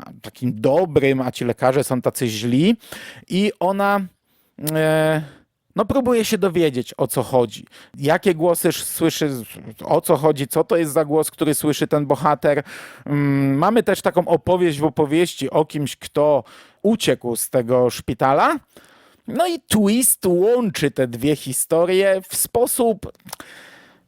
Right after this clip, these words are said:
okej, w sumie dla mnie okej. Ja nie wiem, czy ja mam spoilerować, e,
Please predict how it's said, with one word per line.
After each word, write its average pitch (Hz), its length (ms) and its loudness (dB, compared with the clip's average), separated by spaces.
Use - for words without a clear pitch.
okej, 135 640 2
w - 80 -6
sumie 277 240 2
dla 233 160 0
mnie 220 180 0
okej. 196 260 0
Ja 220 100 2
nie 254 140 0
wiem, 240 120 0
czy 208 100 -2
ja 208 80 0
mam 190 160 0
spoilerować, 170 1080 -2
e, 127 340 2